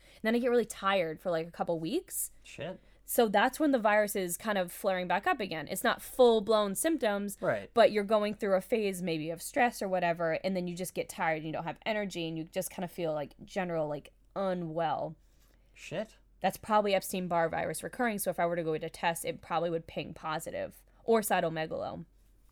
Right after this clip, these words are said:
Speaker 2: Damn.
Speaker 1: Um, these viruses, obviously, they can go into a latent stage, they can host in your body, again,
Speaker 2: <clears throat>
Speaker 1: dormant for your entire life,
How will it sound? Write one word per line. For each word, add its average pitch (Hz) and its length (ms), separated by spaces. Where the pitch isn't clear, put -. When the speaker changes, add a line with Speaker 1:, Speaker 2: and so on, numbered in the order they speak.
Speaker 2:
Damn. 123 380
Speaker 1:
Um, 180 360
these 247 220
viruses, 233 520
obviously, 196 400
they 185 120
can 180 220
go 170 160
into 165 280
a 165 40
latent 247 300
stage, 220 260
they 180 100
can 180 140
host 165 300
in 165 60
your 160 100
body, 180 460
again, 170 260
Speaker 2:
<clears throat> - 40
Speaker 1:
dormant 202 400
for - 140
your 196 140
entire 180 440
life, - 480